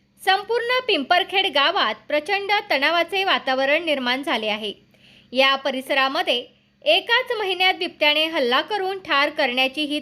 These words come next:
तिसरी घटना आहे. यापूर्वी वयोवृद्ध महिला आणि लहान बालकांवर बिबट्याने हल्ला केल्याच्या घटना याच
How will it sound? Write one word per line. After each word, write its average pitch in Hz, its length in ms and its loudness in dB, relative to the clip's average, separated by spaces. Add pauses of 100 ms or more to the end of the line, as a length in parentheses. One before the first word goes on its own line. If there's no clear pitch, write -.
तिसरी 277 320 -4
घटना 294 320 -2
आहे. 220 220 -2 (640)
यापूर्वी 262 720 0 (340)
वयोवृद्ध 453 640 0 (120)
महिला 370 280 2
आणि 269 520 0
लहान 294 300 0
बालकांवर 277 680 0
बिबट्याने 359 500 0
हल्ला 339 360 0
केल्याच्या 285 520 0
घटना 269 400 -2
याच 277 320 0